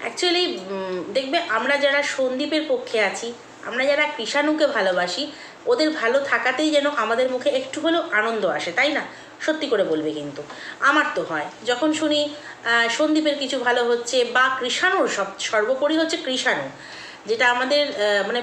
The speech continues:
প্রত্যেকের, বেশিরভাগ মানুষের কাছেই হচ্ছে ভালোবাসার জিনিস, ভালোবাসার মানুষ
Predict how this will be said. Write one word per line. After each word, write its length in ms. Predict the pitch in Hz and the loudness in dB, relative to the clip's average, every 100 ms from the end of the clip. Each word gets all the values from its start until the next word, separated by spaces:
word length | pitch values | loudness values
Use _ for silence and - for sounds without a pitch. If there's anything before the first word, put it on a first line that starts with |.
| - | 0
প্রত্যেকের, 400 | 262 - 302 294 - | -2 0 -2 -2 0
বেশিরভাগ 500 | - - 311 302 330 | 0 2 2 4 2
মানুষের 380 | 285 269 269 302 | 2 0 0 2
কাছেই 280 | 294 285 302 | 2 2 2
হচ্ছে 360 | 294 294 339 381 - - - - - - - - - - - - 170 | 2 2 0 0 -8 -16 -20 -20 -20 -20 -20 -20 -20 -20 -18 -8 -2
ভালোবাসার 540 | 208 214 202 196 165 | 2 4 4 0 -2
জিনিস, 260 | 156 151 143 - | -4 -8 -8 -2
ভালোবাসার 440 | 208 240 247 285 | 2 2 4 2
মানুষ 360 | 240 208 214 156 | 2 2 2 -2